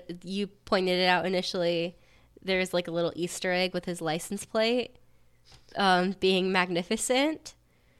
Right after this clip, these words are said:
Um, it says, like, ma-, M G N F C N T, like, magnificent, like, Mantle to Magnificent. Um, so that's just a little Easter egg. Um, and then later,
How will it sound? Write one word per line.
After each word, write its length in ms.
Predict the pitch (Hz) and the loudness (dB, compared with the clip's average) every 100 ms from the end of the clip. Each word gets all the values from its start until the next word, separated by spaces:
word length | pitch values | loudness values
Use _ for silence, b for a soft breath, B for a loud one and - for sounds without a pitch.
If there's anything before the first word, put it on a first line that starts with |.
| b _ | b _
Um, 480 | - 202 180 170 180 - | 0 2 2 0 -4 -6
it 140 | 190 | -2
says, 260 | 190 175 175 | 0 0 -2
like, 200 | 156 180 | -6 -4
ma-, 140 | 160 - _ | -4 -6 _
M 240 | - 185 180 | -2 0 0
G 300 | 180 175 170 | -2 -2 0
N 360 | 175 156 151 - | 0 0 -4 -4
F 200 | 170 170 | -4 -4
C 260 | - 165 156 | -10 -8 -6
N 120 | 165 | -8
T, 280 | - - - | -10 -14 -10
like, 180 | 165 165 | -10 -8
magnificent, 640 | 170 170 - - - - | -8 -8 -10 -12 -12 -8
like, 320 | 185 160 160 - _ | -4 -4 -4 -12 _
Mantle 380 | 180 175 160 170 | -4 -2 -2 -6
to 100 | 170 | -10
Magnificent. 760 | 165 165 - 170 170 165 151 - B B B B | -10 -10 -10 -6 -4 -4 -4 -6 B B B B
Um, 340 | 190 180 165 170 | 0 2 0 -2
so 120 | 202 | 2
that's 220 | 185 180 | 2 0
just 140 | 196 190 | -4 -2
a 40 | |
little 200 | 185 180 | 0 0
Easter 400 | - 180 - 185 180 | -2 -6 -4 -2 0
egg. 320 | 180 185 - B B B B - | 2 0 -6 B B B B 0
Um, 480 | 190 180 170 156 - _ - | 2 4 2 -2 -10 _ -4
and 120 | 220 | 2
then 240 | 202 202 196 | 2 2 2
later, 560 | 202 208 220 220 226 | 2 4 2 2 -2